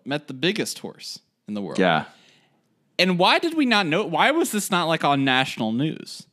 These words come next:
Speaker 2: I don't
Speaker 1: Like,
Speaker 2: know. I
Speaker 1: why
Speaker 2: wanted to
Speaker 1: didn't
Speaker 2: know.
Speaker 1: they?
Speaker 2: <sighs> I feel like, you know, they didn't give us Big Jake content when they could have. And that is a tragedy.
Speaker 1: What are we people, like,
Speaker 2: We
Speaker 1: what are we
Speaker 2: missed
Speaker 1: gonna
Speaker 2: out.
Speaker 1: do?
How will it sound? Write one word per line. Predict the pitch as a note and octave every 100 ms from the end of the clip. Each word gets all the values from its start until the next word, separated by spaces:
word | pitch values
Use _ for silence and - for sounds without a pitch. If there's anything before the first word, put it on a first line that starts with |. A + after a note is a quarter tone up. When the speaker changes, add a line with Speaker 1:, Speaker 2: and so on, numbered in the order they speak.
| -
Speaker 2:
I | G2 A2+
don't |
Speaker 1:
Like, | B2
Speaker 2:
know. | A#2+
I | F2 F2+
Speaker 1:
why | A#2+ F3+
Speaker 2:
wanted |
to | - A#3
Speaker 1:
didn't | D#3+
Speaker 2:
know. | E3+
Speaker 1:
they? | E3 D#3 D3 C#3+ C#3+ - - - _
Speaker 2:
<sighs> | - - - -
I | -
feel | - A#2 A2+
like, | G#2+ F#2
you | G2+
know, | F#2+ G2 G2 F#2+ F2
they | -
didn't | G#2 A#2
give | G2+ F#2
us | F2+
Big | - F2
Jake | E2+ F2 D#2+
content | D#2+ D2+ - D#2+
when | D2
they | D2
could | - D2+
have. | C2 B1 - - _ _ _ _ _
And | E2+ E2+
that | E2
is | E2
a | D#2
tragedy. | - D2+ B1 - - - _ _ _ _ _ _ - - _ _ _ _ _ _ _ _
Speaker 1:
What | D3+ G#3+
are |
we | C4+
people, | C4+ C4+ -
like, | D3 G#3+ G#3
Speaker 2:
We | -
Speaker 1:
what | F3 G#3
are |
we | G#3+
Speaker 2:
missed | A3 -
Speaker 1:
gonna | - B2
Speaker 2:
out. |
Speaker 1:
do? | G2+ D#4+ D#2